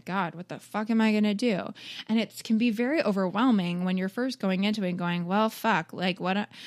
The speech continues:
I can't, <laughs> I can't focus on it. Like, how am I supposed to do all of this at once?" And the answer is you're not. You're supposed to focus on one thing. And the key to re-, why that is so important is because when you put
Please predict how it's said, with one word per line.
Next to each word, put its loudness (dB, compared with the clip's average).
I 2
can't, 2
<laughs> -4
I 4
can't 0
focus 4
on 6
it. 2
Like, 4
how 4
am 2
I 2
supposed 0
to 0
do 0
all 6
of -4
this -4
at -8
once?" -10
And 2
the 0
answer 0
is 0
you're -2
not. -6
You're 4
supposed 2
to 2
focus -2
on -2
one -2
thing. -6
And 6
the 4
key 2
to -4
re-, -2
why 4
that 2
is 0
so 0
important -2
is 4
because 0
when 6
you 4
put 0